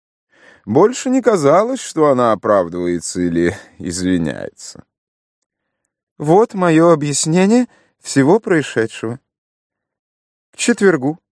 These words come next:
преступление было полностью обдумано, до мельчайших подробностей.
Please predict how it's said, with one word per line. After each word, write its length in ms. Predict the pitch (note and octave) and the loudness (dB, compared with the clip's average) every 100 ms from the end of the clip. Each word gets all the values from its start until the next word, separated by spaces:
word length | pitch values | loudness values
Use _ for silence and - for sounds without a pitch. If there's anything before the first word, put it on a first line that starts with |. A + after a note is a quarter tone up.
| _ _ _ | _ _ _
преступление 840 | E3 D#3+ - E3 F3+ G3+ G#3 G#3 | -4 -4 -4 -4 0 0 2 2
было 240 | F#3 F3+ | 2 2
полностью 720 | F3 E3+ F3+ F3+ F3 - E3+ E3 | 0 0 0 0 -6 -6 0 0
обдумано, 640 | C3+ F#2+ G2+ G#2+ A2 G#2 _ _ _ _ - | -2 -6 -6 -6 -12 -16 _ _ _ _ -6
до 160 | D#3 | 0
мельчайших 680 | D#3 D3+ - A3+ G#3+ - - | 0 0 0 0 0 -6 -10
подробностей. 920 | - D3 G2 F2 - - - - G#2+ | -8 -4 -4 -4 -8 -16 -16 -18 -20